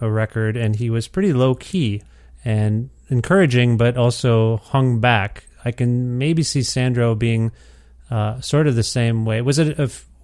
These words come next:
did they bring things to the party, so to speak, that, to these songs specifically, that surprised you or, or altered them in any particular way?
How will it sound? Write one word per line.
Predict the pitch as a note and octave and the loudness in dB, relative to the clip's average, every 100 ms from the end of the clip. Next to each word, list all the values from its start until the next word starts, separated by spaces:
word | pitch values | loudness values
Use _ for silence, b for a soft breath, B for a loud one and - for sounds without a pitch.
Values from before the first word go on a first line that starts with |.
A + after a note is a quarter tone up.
| - D3+ | -20 -12
did | C#3 C#3 | -4 0
they | D3+ | 2
bring | B2 C#3+ D#3+ F3+ | 2 2 2 2
things | - E3 E3 D#3+ - - b b b b b b - | 2 2 2 0 -2 -10 b b b b b b -4
to | C#3+ | 0
the | B2+ | 0
party, | - C3+ C#3+ C#3+ D3+ C#3+ - - - | 0 2 4 6 4 2 -4 -20 -10
so | - C3+ | 0 0
to | |
speak, | C#3 - C#3+ C#3 - | 0 0 0 0 0
that, | C3 B2 B2 - - | 0 0 -4 -4 0
to | D3 | 2
these | C#3 - | 2 2
songs | C3+ C3 D3+ D3+ | 2 4 2 0
specifically, | - - - C#3+ - C3+ D3 C#3+ C3 | -6 -12 -8 -4 -2 -2 0 0 2
that | B2+ B2 | 2 0
surprised | - B2+ - A#2 A#2+ C#3+ D3 - | -8 -10 -4 0 2 2 0 0
you | D#3 D3+ | 2 4
or, | C3+ A2 A2 A2 b b b b C3 | 4 2 2 0 b b b b -2
or | B2 | 2
altered | B2 - D#3 | 2 2 2
them | D3+ D#3 D3+ D#3 | 4 4 2 2
in | D3 | 0
any | C#3+ D3 | 2 0
particular | - D3 D3+ D3 | -2 -4 -2 -2
way? | D#3 | -4